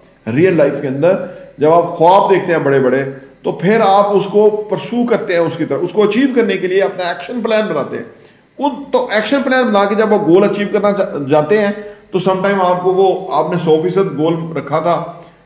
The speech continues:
तो वो पता लगा जी वो तो ट्वेंटी परसेंट हुआ है, वो तो एटीन, फिफ्टीन परसेंट हुआ है। अब इसमें कुछ लोग तो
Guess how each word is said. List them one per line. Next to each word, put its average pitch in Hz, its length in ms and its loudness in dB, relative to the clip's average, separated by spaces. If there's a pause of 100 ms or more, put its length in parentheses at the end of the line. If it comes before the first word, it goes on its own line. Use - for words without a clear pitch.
तो 170 80 0
वो 170 220 0
पता 160 360 -2
लगा 160 220 2
जी 180 140 -4
वो 175 120 2
तो 170 80 -6
ट्वेंटी 165 320 -2
परसेंट 139 460 -2
हुआ 101 80 -6
है, 95 60 -8 (100)
वो 160 120 -2
तो 185 220 0
एटीन, 170 380 -2
फिफ्टीन 170 340 0
परसेंट 127 380 -2
हुआ 101 140 -8
है। - 60 -12 (560)
अब 220 220 2
इसमें 262 380 -4
कुछ 262 160 0
लोग 247 360 2
तो 240 360 2